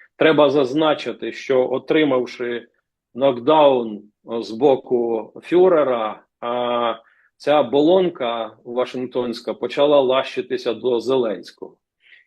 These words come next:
І це мене вразило в тональності навіть спільної заяви, яка була оприлюднена радником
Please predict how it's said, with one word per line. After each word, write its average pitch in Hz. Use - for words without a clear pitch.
І 120
це 170
мене 170
вразило 143
в -
тональності 143
навіть 139
спільної 170
заяви, 131
яка 117
була 135
оприлюднена 127
радником 120